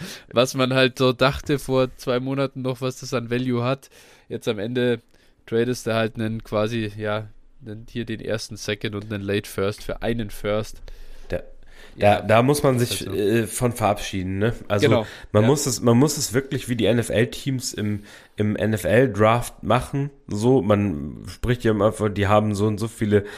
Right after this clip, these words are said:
Speaker 2: First-Round-Talents auf dem Board, ne? So zwanzig Spieler
Speaker 1: Genau.
Speaker 2: oder sowas. Und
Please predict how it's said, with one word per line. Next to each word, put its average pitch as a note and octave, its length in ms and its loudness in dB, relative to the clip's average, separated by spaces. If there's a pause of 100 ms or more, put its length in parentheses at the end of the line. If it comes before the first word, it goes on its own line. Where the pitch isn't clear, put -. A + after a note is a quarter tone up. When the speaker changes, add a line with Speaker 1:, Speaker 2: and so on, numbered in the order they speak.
(140)
Speaker 2:
First-Round-Talents B2+ 1160 2
auf A2 200 0
dem F#2+ 340 -4
Board, C3+ 440 4
ne? A#2+ 220 2 (400)
So G2+ 140 -2
zwanzig A2 560 0
Spieler C3+ 320 0
Speaker 1:
Genau. B2+ 100 6
Speaker 2:
oder B2 160 4
sowas. A#2 340 0 (340)
Und A2 300 4